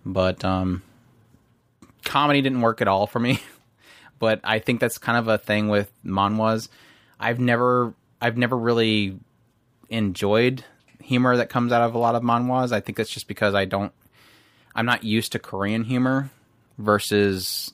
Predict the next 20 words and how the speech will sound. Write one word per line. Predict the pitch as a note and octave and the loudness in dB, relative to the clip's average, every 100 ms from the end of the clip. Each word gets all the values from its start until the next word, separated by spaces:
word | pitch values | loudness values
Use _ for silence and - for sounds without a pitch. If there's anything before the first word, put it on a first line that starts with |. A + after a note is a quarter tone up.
| G2 | -8
like, | F#2+ | -8
Japanese | F#2 G#2 G#2 G2+ - | -2 -2 -2 -6 -4
humor | G#2 G2+ | -2 -2
and | G2 | -2
American | F#2+ F#2+ - F#2+ | -2 -4 -4 -8
humor. | G#2 G2+ G#2 G#2 - - _ | -4 -2 -2 -4 -12 -20 _
It | G2+ | -8
took | - G#2+ | -4 -2
me | A2 | 0
a | |
long | G2 G2 G#2 | 0 0 0
time | A2 G#2 | -2 -2
to | G#2 | -4
get | G#2 G#2 | -6 -6
used | G2+ - - | -8 -8 -4
to | G#2+ F#2+ F#2 | 0 0 -2
get | - G2+ _ _ _ _ _ - | -4 -4 _ _ _ _ _ -6
an | G2+ | -2
idea | G2+ F#2 G2+ G2+ | -2 0 2 2
of | F#2+ - - | 0 -10 -20